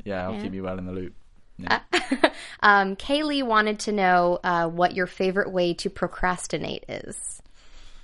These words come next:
Speaker 2: What's your favorite way of putting things off?
Speaker 1: Hmm. I have so many ways of doing that.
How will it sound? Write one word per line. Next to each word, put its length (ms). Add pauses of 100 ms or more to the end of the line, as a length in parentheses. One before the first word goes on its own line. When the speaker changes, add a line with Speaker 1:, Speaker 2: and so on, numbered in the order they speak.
(140)
Speaker 2:
What's 240
your 80
favorite 380
way 160
of 100
putting 260
things 260
off? 440
Speaker 1:
Hmm. 360 (1700)
I 40
have 120
so 280
many 180
ways 240
of 80
doing 220
that. 680